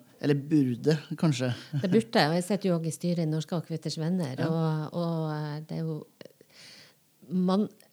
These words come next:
Speaker 2: det burde jo være en selvfølge når du reiser til Italia eller til Frankrike, så har du jo, eh,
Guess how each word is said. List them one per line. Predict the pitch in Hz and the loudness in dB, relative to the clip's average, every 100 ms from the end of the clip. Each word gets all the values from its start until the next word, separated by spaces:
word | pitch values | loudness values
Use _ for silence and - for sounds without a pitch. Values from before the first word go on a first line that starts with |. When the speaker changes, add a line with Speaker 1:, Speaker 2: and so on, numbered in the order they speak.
| - - | -18 -14
Speaker 2:
det | - 180 | -6 0
burde | 233 262 254 | 2 6 6
jo | 180 | 6
være | 196 214 | 6 4
en | 160 | 2
selvfølge | 202 233 254 135 123 | 2 2 2 0 0
når | 151 160 | 0 0
du | 170 | 2
reiser | 175 196 180 160 | 2 2 -2 -2
til | 151 | -2
Italia | 151 165 170 151 123 | 0 2 2 2 0
eller | 147 147 | 0 -2
til | 156 | -2
Frankrike, | 151 160 - 143 - - 151 _ _ _ | -2 -2 -4 -8 -8 -12 -12 _ _ _
så | - 175 156 | -8 -4 -2
har | 165 175 | 0 0
du | 160 139 | 0 -2
jo, | 143 147 147 143 - | -2 -4 -4 -6 -8
eh, | 156 147 139 135 135 | -6 -4 -4 -6 -6